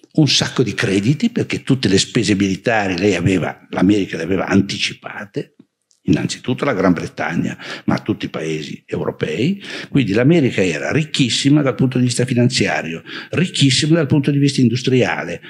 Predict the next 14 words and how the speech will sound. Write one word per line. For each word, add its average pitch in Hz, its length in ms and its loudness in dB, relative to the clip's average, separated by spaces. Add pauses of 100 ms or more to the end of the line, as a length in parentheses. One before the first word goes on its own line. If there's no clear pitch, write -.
(240)
Anzi, 156 340 2
il - 80 -4
problema 139 380 4
principale 120 640 2
che - 120 -4
avevano 104 360 4
gli 90 100 -2
americani 92 680 2
era - 200 0
quello 156 240 4
di 104 140 2
usare 117 500 2
questi - 260 -2
soldi. - 560 0